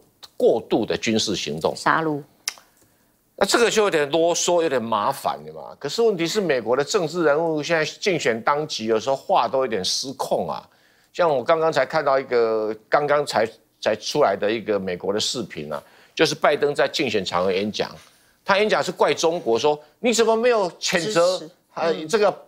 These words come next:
Speaker 1: 巴-，哈马斯？”
Speaker 2: 嗯。
Speaker 1: 这个时候谴责有用吗？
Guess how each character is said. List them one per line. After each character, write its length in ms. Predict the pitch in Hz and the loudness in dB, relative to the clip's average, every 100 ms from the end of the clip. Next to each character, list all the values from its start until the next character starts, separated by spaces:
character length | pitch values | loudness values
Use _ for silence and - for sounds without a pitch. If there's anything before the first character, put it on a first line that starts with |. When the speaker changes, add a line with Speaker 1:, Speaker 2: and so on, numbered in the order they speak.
| _ _ | _ _
Speaker 1:
巴-， 100 | 196 | -2
哈 220 | 185 202 | 0 0
马 160 | 202 135 | 2 2
斯？” 340 | - 175 180 180 | 0 -2 -2 -4
Speaker 2:
嗯。 340 | 208 196 175 165 - - _ _ - - - - _ _ 147 - _ _ | -12 -12 -14 -14 -16 -16 _ _ -20 -20 -20 -20 _ _ -8 -8 _ _
Speaker 1:
这 120 | - 254 | 0 2
个 80 | |
时 80 | 240 | 4
候 80 | 240 | 2
谴 240 | 220 180 | 0 -2
责 120 | 147 190 | 2 2
有 160 | 170 | 4
用 320 | 147 233 220 | 2 2 2
吗？ 300 | 165 156 160 | 2 0 -2